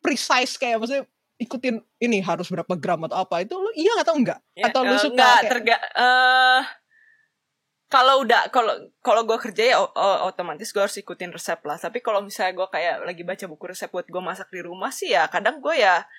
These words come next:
Speaker 2: kadang gue ada tambahin sendiri, kadang ada kata gue, "Eh, kayaknya ini nggak perlu," gitu ya, gue nggak stick to the plan sih.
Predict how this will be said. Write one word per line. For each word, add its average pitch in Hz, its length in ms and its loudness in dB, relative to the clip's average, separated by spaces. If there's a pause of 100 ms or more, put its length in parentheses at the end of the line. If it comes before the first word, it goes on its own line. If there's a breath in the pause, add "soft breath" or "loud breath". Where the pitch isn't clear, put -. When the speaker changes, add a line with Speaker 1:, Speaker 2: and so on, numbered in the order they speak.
(240 loud breath)
Speaker 2:
kadang 220 240 2
gue 220 140 4
ada 214 160 0
tambahin 202 340 0
sendiri, 277 480 0
kadang 226 320 4
ada 214 160 2
kata 214 240 0
gue, 214 80 2
"Eh, 208 240 2
kayaknya 196 320 -6
ini 226 140 -6
nggak 175 160 2
perlu," 196 340 -4
gitu 208 240 -8
ya, 226 140 2
gue 190 100 -2
nggak 202 240 0
stick - 240 -14
to - 80 -12
the 165 140 -12
plan 185 260 -4
sih. 151 380 -16